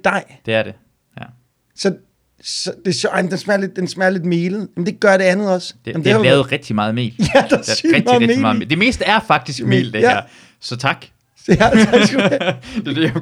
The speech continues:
Speaker 2: ja, det er det, jeg gik efter. Men jeg synes, jamen, jeg, jeg synes, det er, det er, det er et ansvar, og det er mærkeligt at sige, men det er et ansvar, når det er en open mic, at publikum har et ansvar til at tillade komikeren lidt mere.
Speaker 1: Mm.
Speaker 2: Og har ja-hatten på langt
Speaker 1: Ja.
Speaker 2: mere af vejen. Og hvis han siger noget rigtig dumt eller for meget,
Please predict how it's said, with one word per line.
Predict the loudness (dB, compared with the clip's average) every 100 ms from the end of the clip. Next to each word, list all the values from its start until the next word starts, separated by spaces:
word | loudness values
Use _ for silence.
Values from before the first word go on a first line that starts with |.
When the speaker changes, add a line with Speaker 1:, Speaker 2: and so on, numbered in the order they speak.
| 2
Speaker 2:
ja, | 2
det | 2
er | 2
det, | 2
jeg | 0
gik | -2 -2
efter. | -2 -4 -8 -4 -2 0 0
Men | 2
jeg | 2
synes, | 2 -4
jamen, | 0
jeg, | 0 0
jeg | -4 -6
synes, | -8
det | -6
er, | -2
det | 0
er, | 0
det | -2
er | -6
et | -4
ansvar, | -6 -4 -2 -2 -2
og | -8 -8 -8
det |
er | -4
mærkeligt | -2 -4 -8
at |
sige, | -6 -4
men | -2 -2
det | -2
er |
et | -2
ansvar, | -4 -8 -2 0
når | 0
det | -2
er |
en | -2
open | -2 -2 0
mic, | -2 -2 -10
at | -12
publikum | -12 -8 -6
har | -6
et | -6
ansvar | -8 -8 -4 -4
til | -4 -12
at |
tillade | -6 -4 -2 -2
komikeren | -4 -4 -4 -6 -8 -12 _ -12
lidt | -8 -8 -8 -10 -8
mere. | -10 -10 -4
Speaker 1:
Mm. | 2 4 2 -6 _ _ _
Speaker 2:
Og | -2 0
har | 0
ja-hatten | 0 0 0 -2 -6
på | -10 -10 -10
langt | -6 -2 0
Speaker 1:
Ja. |
Speaker 2:
mere | 0
af | -2
vejen. | -4 -4 -12 _ -2
Og | 0
hvis | 0 -2
han | -6
siger | -4 -4
noget | -2 -4
rigtig | -4 -4
dumt | -4 -6
eller | -8 -6
for | -4
meget, | -2 -2